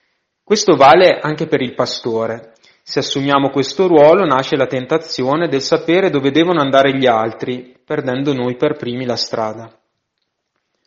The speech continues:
Neanche ladri e briganti, che cercano i propri interessi attraverso l'inganno, rispecchiano la nostra identità. È un tradimento fatto prima di tutto a noi stessi.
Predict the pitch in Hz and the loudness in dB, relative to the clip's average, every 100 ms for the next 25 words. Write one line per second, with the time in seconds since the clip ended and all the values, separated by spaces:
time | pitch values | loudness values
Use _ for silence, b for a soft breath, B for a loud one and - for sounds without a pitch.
0 | _ _ _ 143 175 180 147 143 160 151 | _ _ _ -2 -2 2 4 6 6 4
1 | 135 127 123 113 113 113 127 120 123 151 | 0 0 -2 -2 -4 -10 -10 -8 -2 0
2 | 151 143 131 - 147 147 131 127 127 143 | 0 -2 -4 0 0 0 -4 0 0 0
3 | - 135 - 127 135 - 127 123 123 123 | -2 -4 0 2 2 0 -6 -6 -2 -2
4 | 117 120 120 B B 139 139 - 160 170 | -2 -8 -12 B B -8 -6 0 0 2
5 | 170 147 127 127 135 143 131 120 120 120 | 0 0 0 -2 -4 -4 -4 -4 -8 -10
6 | - 117 120 - _ _ _ _ _ 160 | -8 -8 -8 -18 _ _ _ _ _ -6
7 | 156 151 143 156 156 175 175 - 151 151 | 0 0 2 2 2 0 -2 2 2 2
8 | 156 156 165 147 127 151 151 143 123 113 | -4 -4 -2 -4 -6 -10 -6 -6 -6 -8
9 | - 107 - - 123 | -10 -10 -10 -12 -16